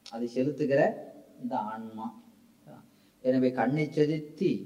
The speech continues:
இந்த உயிர் அறிகிறது என்று சொன்னால், அறிகின்ற இந்த உயிர் தான்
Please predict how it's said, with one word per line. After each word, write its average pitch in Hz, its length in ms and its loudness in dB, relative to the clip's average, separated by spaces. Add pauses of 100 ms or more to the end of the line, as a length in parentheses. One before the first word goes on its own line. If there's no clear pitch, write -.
(380)
இந்த 139 280 4
உயிர் 147 260 4
அறிகிறது 147 560 4
என்று 127 240 0
சொன்னால், 131 840 -2
அறிகின்ற 156 760 -2
இந்த 127 200 0
உயிர் 170 360 4
தான் 170 440 2